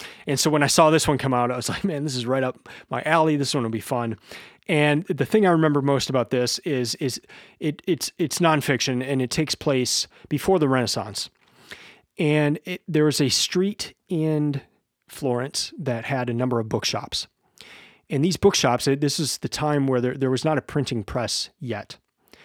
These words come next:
And so these bookshops, they were sending people all over the world to these different monasteries to, and to, um, Bi-, the Byzantine Empire, like, all, all around to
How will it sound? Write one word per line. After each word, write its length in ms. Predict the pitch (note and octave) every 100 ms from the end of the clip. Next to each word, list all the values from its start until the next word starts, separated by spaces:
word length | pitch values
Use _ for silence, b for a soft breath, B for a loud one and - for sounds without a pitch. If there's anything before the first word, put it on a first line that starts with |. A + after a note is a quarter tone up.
| b b b b b _
And 300 | D3 C3 C3
so 440 | - D3 C3 B2+ - _ _ _ _ _ _
these 360 | - - C#3+ B2+
bookshops, 500 | D3+ - D3 B2 -
they 120 | C#3+
were 80 | A#2+
sending 320 | - D3+ C3+
people 260 | C3 B2+
all 240 | A#2 B2+ D#3
over 100 | C3+
the 80 | A#2+
world 340 | B2 A#2+ A2+
to 120 | -
these 260 | B2 A#2 G#2+
different 300 | D3 B2+ B2+
monasteries 640 | C3+ D#3 C3+ D#3+ C#3+ C3+ -
to, 240 | C3 A#2+ -
and 280 | C3 A2+ A2 B B B B B
to, 400 | - B2+ A#2 A2
um, 340 | A2 A#2 B2 A#2 _ _ - B2 -
Bi-, 120 | E3+
the 120 | C#3
Byzantine 500 | A#2 C#3 C#3 C3 C3+
Empire, 440 | A2+ C#3 B2 B2+ B2
like, 260 | G#2+ G#2+ -
all, 260 | D#3 F3 C#3 -
all 200 | D#3+ E3+
around 440 | C#3+ A#2+ A#2+ A#2+ - -
to 520 | - C3+ B2+ A#2